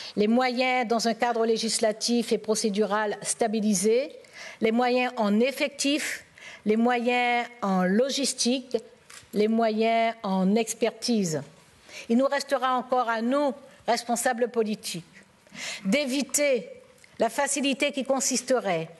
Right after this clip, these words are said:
à croire que ne repose que sur l'institution judiciaire et donc que sur votre action la charge de lutter contre le terrorisme,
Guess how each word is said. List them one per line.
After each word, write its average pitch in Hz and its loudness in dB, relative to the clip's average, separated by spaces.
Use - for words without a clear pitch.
à 240 0
croire 262 -2
que 262 0
ne 254 2
repose 247 0
que 320 2
sur 269 0
l'institution 240 0
judiciaire 190 0
et 269 2
donc 254 -2
que 311 2
sur 247 0
votre 220 0
action 202 -2
la 220 2
charge 240 -2
de 226 2
lutter 220 0
contre 214 -2
le 208 2
terrorisme, 202 0